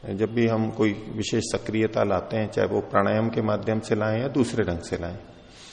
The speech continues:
और फिर एकदम शांति आती है थकने के बाद में, जैसे होता है, बहुत सक्रियता हो तो बस जब आराम करते हैं तो बहुत अच्छा लगता है, बहुत एकाग्रता लगती है, जैसे शरीर को लगती है, मन को भी लगती है, बुद्धि में भी होती है।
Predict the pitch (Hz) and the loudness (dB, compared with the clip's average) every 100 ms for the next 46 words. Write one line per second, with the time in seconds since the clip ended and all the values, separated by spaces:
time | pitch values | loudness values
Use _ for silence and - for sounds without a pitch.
0 | - - - - 104 117 110 113 117 117 | -20 -20 -20 -12 -6 2 2 4 2 4
1 | 110 107 113 110 101 143 139 113 110 107 | 2 2 2 2 2 0 -2 -2 0 0
2 | 110 110 104 110 107 104 98 - 101 - | 2 2 2 2 0 0 0 0 -2 -4
3 | 120 156 - - - - - - 95 101 | -6 -8 -14 -20 -20 -20 -20 0 4 4
4 | - - 107 110 - 107 107 104 101 104 | 2 0 2 2 4 2 2 0 0 0
5 | - - - - - 101 - 98 101 113 | -2 -8 -14 -10 -4 -2 0 2 4 2
6 | 117 110 - 104 95 101 104 113 - 120 | 2 0 0 -4 0 0 0 -2 0 -2
7 | 120 - 139 - - - - - 98 98 | -4 -10 -14 -14 -20 -20 -20 -10 -2 0
8 | 110 98 104 98 107 120 110 104 - 117 | 0 2 0 0 -4 -4 -4 -6 -8 -6
9 | 104 101 95 117 117 131 147 135 127 - | -4 -4 0 4 4 4 4 2 2 0
10 | 131 104 95 95 110 117 117 - - - | 0 0 0 -2 -2 0 0 -2 -6 -12
11 | 123 117 107 113 113 113 113 107 - 110 | -6 -4 0 2 2 0 0 -2 -4 -8